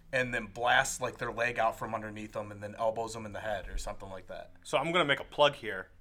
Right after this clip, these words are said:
Speaker 2: and it's for the future. If you'd like to read a book about how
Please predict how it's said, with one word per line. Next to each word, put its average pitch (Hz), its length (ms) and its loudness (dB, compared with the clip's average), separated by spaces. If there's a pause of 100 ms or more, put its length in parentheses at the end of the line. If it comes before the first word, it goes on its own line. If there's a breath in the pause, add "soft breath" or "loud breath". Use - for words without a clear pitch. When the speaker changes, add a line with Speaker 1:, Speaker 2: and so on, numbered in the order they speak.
(100)
Speaker 2:
and 107 120 -4
it's 107 120 -4
for 160 300 0
the 156 100 -4 (160)
future. 156 480 -4 (400)
If - 180 -8
you'd 240 220 2
like 190 240 12
to 165 100 6
read 156 220 8
a 131 60 10
book 135 420 10
about 131 300 12
how 127 300 8